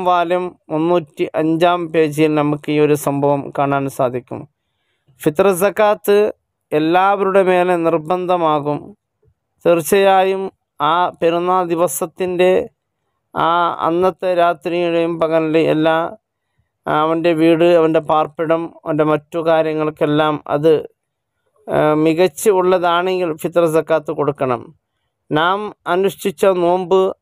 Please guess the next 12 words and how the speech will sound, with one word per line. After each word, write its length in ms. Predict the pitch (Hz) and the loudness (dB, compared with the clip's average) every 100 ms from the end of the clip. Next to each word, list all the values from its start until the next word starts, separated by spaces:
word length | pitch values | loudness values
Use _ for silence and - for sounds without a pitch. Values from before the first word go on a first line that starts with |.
| 156 | -2
ആകാശഭൂമികൾ 1040 | 160 165 180 185 - 175 156 175 175 165 170 165 160 _ _ _ _ _ _ _ _ - | 0 0 0 0 -4 -4 0 0 2 0 2 0 -2 _ _ _ _ _ _ _ _ -4
തങ്ങി 260 | 165 196 190 | 0 2 2
നിൽക്കുമ്പോൾ 580 | 180 160 170 156 143 131 - _ _ _ _ _ - 160 | 0 0 0 2 2 0 -6 _ _ _ _ _ -4 -2
അതിനെ 280 | 175 208 202 180 | 0 2 2 2
ഉയർത്താൻ 560 | 190 202 - 196 180 156 - - | 2 2 -2 -2 -2 -4 -10 -6
ഫിത്ർ 280 | 170 156 190 175 | -4 0 2 2
സക്കാത്തിലൂടെയാണെന്ന് 1200 | 175 175 175 156 170 165 165 170 165 160 156 156 151 143 - | 2 0 -2 -2 -2 0 2 2 2 0 0 -2 -2 -4 -2
തുഹഫയിൽ 520 | 156 147 - 160 156 156 - _ _ _ 160 | -2 -2 -2 0 0 -4 -8 _ _ _ -4
കാണാൻ 260 | 147 147 143 | -2 -2 -2
സാധിക്കും. 440 | 151 131 131 - 123 147 _ _ _ _ _ - | -2 -2 -4 -8 -12 -14 _ _ _ _ _ -4
നാം 200 | 156 185 214 - 175 | -2 0 -4 -4 0
ഇതുവരേക്ക് 500 | 202 208 208 196 | 4 4 2 2